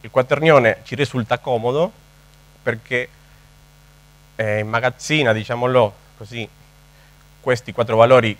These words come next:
che servono per esprimere la rotazione di un osso, però lo fanno in modo un po' indiretto.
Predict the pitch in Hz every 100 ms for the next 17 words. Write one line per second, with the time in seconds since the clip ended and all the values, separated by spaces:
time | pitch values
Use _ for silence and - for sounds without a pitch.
0 | - - - 98 101 98 104 - 101 101
1 | 101 - - 104 101 101 107 104 107 104
2 | - 170 175 - 170 156 151 160 156 160
3 | 156 131 139 117 104 95 - 98